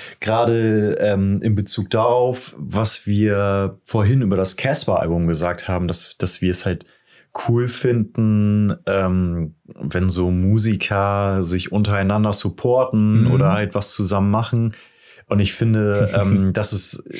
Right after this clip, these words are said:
Speaker 1: ja bei Queens of the Stone Age beziehungsweise bei Josh Homme ja auch so. Der ist ja total dicke mit Dave Grohl.
Speaker 2: Ja.
Speaker 1: Ähm, Mark Lanegan hat da ja auch regelmäßig seine Finger im Spiel.
Speaker 2: Nick Olivier.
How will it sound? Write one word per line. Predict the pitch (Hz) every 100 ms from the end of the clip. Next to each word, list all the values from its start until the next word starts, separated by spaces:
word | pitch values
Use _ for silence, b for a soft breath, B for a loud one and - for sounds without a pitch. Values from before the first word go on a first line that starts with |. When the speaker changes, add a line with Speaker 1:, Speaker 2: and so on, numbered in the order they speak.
| - 64
Speaker 1:
ja | 90
bei | 92 90 87 - -
Queens | - 104 123 -
of | - 92
the | -
Stone | 92 - 107 123
Age | 107 107 -
beziehungsweise | - - 107 - 98 92
bei | 90 95
Josh | 82 98 95
Homme | - 101 107 107 - -
ja | 95 85
auch | - 101
so. | - 95 92
Der | 92 90
ist | 92
ja | 101 92
total | 110 - 98 92
dicke | 87 107 110
mit | 101 95 -
Dave | 101 92 -
Grohl. | 95 98 110 117 120
Speaker 2:
Ja. | 92 82 B B B B _
Speaker 1:
Ähm, | 104 98 95 92 90 - -
Mark | 95 98 101
Lanegan | 98 98 110 101 110 107 104
hat | 104
da | 107
ja | 98 95
auch | 107 117
regelmäßig | 120 113 110 110 107 101
seine | 107 104
Finger | 104 - 110 110 98
im | 104
Spiel. | 101 - 107 113 110 117
Speaker 2:
Nick | 120 92
Olivier. | 87 87 92 92 92 95